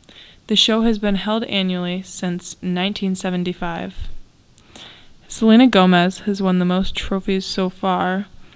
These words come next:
for kids. Selena Gomez has won the most trophies so far, which is eleven, followed by Will Smith with ten and Adam Sandler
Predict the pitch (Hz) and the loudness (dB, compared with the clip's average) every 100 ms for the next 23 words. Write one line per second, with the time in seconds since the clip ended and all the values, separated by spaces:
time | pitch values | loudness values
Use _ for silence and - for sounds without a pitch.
0 | - - _ - 196 185 - 202 185 175 | -20 -20 _ 2 4 4 -2 -4 -2 -2
1 | 180 190 - - _ _ _ _ _ _ | -4 -8 -14 -18 _ _ _ _ _ _
2 | _ _ _ _ _ _ _ _ _ _ | _ _ _ _ _ _ _ _ _ _
3 | - - - - - - - - - - | -20 -20 -20 -20 -20 -20 -20 -20 -20 -20
4 | _ _ _ _ _ _ _ _ _ - | _ _ _ _ _ _ _ _ _ -20
5 | - - - - 220 269 247 170 160 196 | -20 -20 -4 4 6 8 6 4 4 2
6 | - 202 190 190 185 185 196 - 196 190 | 0 -2 2 2 4 4 2 4 4 4
7 | 202 - 196 - 170 175 180 190 185 175 | 2 0 -2 0 2 2 0 0 -2 -2
8 | 151 - 196 - - - - - 202 190 | -4 -4 -8 -10 -16 -20 -20 -2 4 6
9 | 185 190 185 190 226 - 180 185 - 196 | 6 4 2 2 0 -2 -2 -2 -4 -8
10 | - - 175 190 - - 190 - 175 185 | -6 -4 -2 -2 -6 -4 -4 0 0 0
11 | 190 196 175 175 170 170 | -2 -2 -2 -2 -4 -6